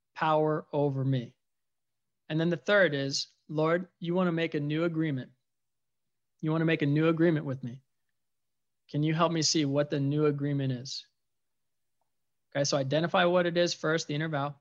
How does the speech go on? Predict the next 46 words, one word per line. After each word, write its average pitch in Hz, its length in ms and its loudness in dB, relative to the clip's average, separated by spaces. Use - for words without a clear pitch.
Second, 170 540 -4
renounce 156 460 -2
it, 143 200 -6
rebuke 147 320 0
it, 156 60 -2
reject 143 420 0
it. 139 200 -4
Say, 151 200 -4
"I 147 180 0
will 160 300 2
not 156 340 -2
partner 160 320 -4
with 139 200 -8
that." 139 260 -6
Perfect 196 260 2
example. 160 440 0
I 139 120 0
met 160 180 0
somebody 156 320 -2
on 151 100 -2
the 147 80 -4
street. 156 400 -4
This 147 140 -2
is 147 100 -2
not 147 200 -2
the 147 100 -6
inner 143 160 -2
vow 135 160 0
thing, 135 280 -6
but 135 120 -6
it's 135 140 -6
just 139 180 -6
an 151 80 -6
example 143 460 0
of 131 100 -2
how 147 220 -2
the 143 80 -2
power 143 300 0
of 135 80 0
agreement 135 320 0
is 131 80 -6
really 139 180 -4
important 135 260 -6
for 143 80 -10
you 143 60 -8
guys. 139 180 -10